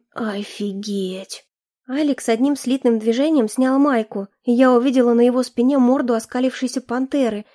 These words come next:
и её лапу, которая когтями перечеркнула ему спину. Пантера была как живая. Неизвестный художник даже глаза ей сделал такими же, как у Алекса, жёлтыми, слегка светящимися. А вот шрам от когтей.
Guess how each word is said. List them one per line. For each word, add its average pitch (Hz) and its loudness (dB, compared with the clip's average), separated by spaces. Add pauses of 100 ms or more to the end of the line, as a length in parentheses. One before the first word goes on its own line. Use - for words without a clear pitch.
и 247 0
её 254 4
лапу, 285 0
которая 233 0
когтями 269 0
перечеркнула 247 0
ему 233 4
спину. 247 0 (340)
Пантера 240 0
была 240 0
как 226 -6
живая. 226 0 (200)
Неизвестный 247 2
художник 262 0
даже 262 0
глаза 220 -4
ей 285 0
сделал 240 2
такими 277 0
же, 226 -2
как 226 -8
у 277 0
Алекса, 214 -4 (120)
жёлтыми, 240 -2
слегка 233 -6
светящимися. 220 -6 (300)
А 240 -4
вот 240 -2
шрам 247 0
от 254 -6
когтей. 226 -6